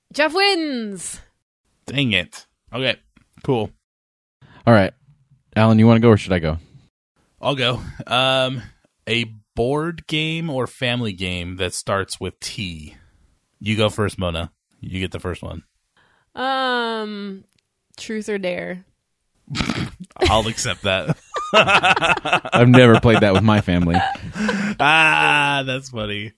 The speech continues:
Speaker 2: Bo-, that's a board game, as in B O R E D, when you're bored.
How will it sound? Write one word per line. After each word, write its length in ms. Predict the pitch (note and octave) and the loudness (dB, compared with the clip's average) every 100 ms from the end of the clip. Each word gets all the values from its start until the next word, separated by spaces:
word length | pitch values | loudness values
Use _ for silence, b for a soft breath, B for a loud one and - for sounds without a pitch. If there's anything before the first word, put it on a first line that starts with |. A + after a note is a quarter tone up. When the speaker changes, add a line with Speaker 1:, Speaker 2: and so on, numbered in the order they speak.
| - | -18
Speaker 2:
Bo-, 280 | A#2+ A2 A#2+ | -6 -2 0
that's 160 | C3+ C#3+ | -2 -4
a 100 | A2 | -4
board 320 | G2+ A2 G#2+ | -4 -4 -4
game, 220 | G2 F2+ | -6 -6
as 120 | E2+ | -8
in 100 | F2 | -10
B 240 | E2+ F2+ E2+ | -10 -10 -8
O 140 | F2+ - | -8 -6
R 220 | F2 E2+ | -8 -8
E 220 | - F2 | -14 -16
D, 380 | G2+ F#2 D#2+ E2 _ _ _ | -12 -12 -12 -16 _ _ _
when 140 | F2+ E2 | -18 -18
you're 100 | E2 | -14
bored. 340 | F2 E2+ G2+ | -12 -10 -12